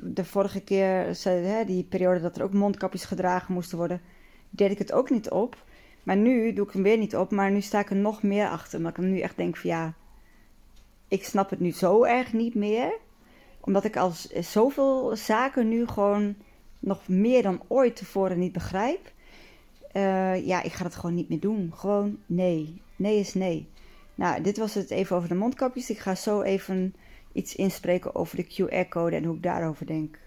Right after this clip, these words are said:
Dus bedankt. En voel je niet, eh, aangevallen, ook al draag je wel een mondkapje of zo.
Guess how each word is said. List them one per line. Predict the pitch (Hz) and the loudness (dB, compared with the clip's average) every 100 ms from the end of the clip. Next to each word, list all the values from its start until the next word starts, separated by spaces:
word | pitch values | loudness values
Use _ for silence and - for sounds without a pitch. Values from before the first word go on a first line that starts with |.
| - | -8
Dus | 160 151 - | -6 -6 -8
bedankt. | - 220 277 311 - - - - - - - | -2 2 2 0 -6 -20 -20 -20 -20 -20 -8
En | 190 180 | -6 -2
voel | 247 262 | 2 4
je | 233 | 6
niet, | 233 240 - | 4 0 2
eh, | 196 196 190 | 4 4 2
aangevallen, | 220 240 - - 208 202 190 | 0 -2 -2 0 2 2 2
ook | 185 196 | -2 -4
al | 196 | 0
draag | 185 185 | 0 0
je | 170 | -2
wel | 175 | -2
een | |
mondkapje | 175 180 - 175 - | 0 -2 -4 -6 -8
of | 165 | -10
zo. | - 165 165 | -6 -4 -2